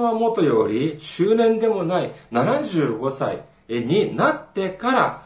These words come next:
初めて人生の目標というのを持ったということになります。じゃあ人生の目的、人生の目標、これはじゃあ具体的なものだったでしょうか？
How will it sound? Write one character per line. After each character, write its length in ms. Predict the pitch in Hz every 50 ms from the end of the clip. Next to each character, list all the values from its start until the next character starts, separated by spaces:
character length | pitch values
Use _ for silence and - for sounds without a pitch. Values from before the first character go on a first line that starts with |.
| - _ -
初 320 | - 131 131 127 127 135
め 140 | 127 120 107
て 280 | - - 147 170 156 127
人 320 | - - 160 165 156 143
生 360 | - - - 127 110 107 104
の 140 | 107 139 160
目 380 | 151 123 120 127 127 - - -
標 300 | - 202 196 185 185 180
と 120 | 180 175 170
い 140 | 170 170
う 100 | 160 151
の 220 | 156 208 240 220 202
を 60 | 202
持 220 | 175 147 143 -
っ 100 | - -
た 100 | - 120
と 160 | - - 170 139
い 280 | 123 104 104 110 110
う 100 | 107 110
こ 120 | - 104 95
と 100 | 165 165
に 100 | - -
な 80 | -
り 120 | - - -
ま 140 | - -
す。 100 | - - _ _ _ _ _ _ _ _ _ _ _ _ _ _ _ _ - - - - - - - -
じ 100 | 165 208
ゃ 140 | 240 165 -
あ 20 | -
人 300 | - 214 302 370 359 -
生 260 | - - 151 135 123
の 140 | 113 107 104
目 340 | 104 110 107 - - -
的、 500 | - - 147 147 147 - 139 139 - - -
人 260 | 104 110 123 123 120
生 280 | 117 - - 113 110 107
の 100 | 110 107
目 280 | 104 107 104 101 - -
標、 220 | - 135 113 110
こ 140 | - - 151
れ 40 | 202
は 160 | 226 240 233
じ 120 | 233 233
ゃ 60 | 202
あ 80 | 151 104 101
具 140 | 113 127 127
体 240 | - 240 240 254 254
的 240 | - 240 240 - 220
な 160 | 220 220 214
も 120 | 208 214
の 60 | 220
だ 120 | 208 180 143
っ 80 | -
た 60 | - 90
で 120 | 87 -
し 140 | - - -
ょ 180 | 117 - - -
う 40 | -
か？ 180 | - - -